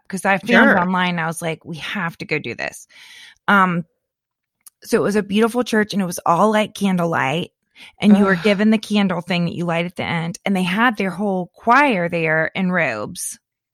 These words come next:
Speaker 2: Oh, that's so
Speaker 1: Um,
Speaker 2: pretty.
Speaker 1: and it was all candlelit, and then you go and you were given the music,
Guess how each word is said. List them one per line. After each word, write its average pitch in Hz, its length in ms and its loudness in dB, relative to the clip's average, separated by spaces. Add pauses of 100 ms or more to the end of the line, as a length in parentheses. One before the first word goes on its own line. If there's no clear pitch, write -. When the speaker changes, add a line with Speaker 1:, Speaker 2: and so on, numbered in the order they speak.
(380)
Speaker 2:
Oh, 180 140 2
that's 170 240 0
so 175 220 0
Speaker 1:
Um, 196 280 8
Speaker 2:
pretty. 151 200 0
Speaker 1:
and 202 100 4
it 185 100 0
was 190 160 -2
all 214 200 4
candlelit, 190 840 -2
and 202 120 0
then 202 160 -2
you 190 240 -6 (160)
go 226 500 4
and 196 140 0
you 202 100 0
were 196 140 -2
given 196 520 -4
the 180 60 -2
music, 180 720 -2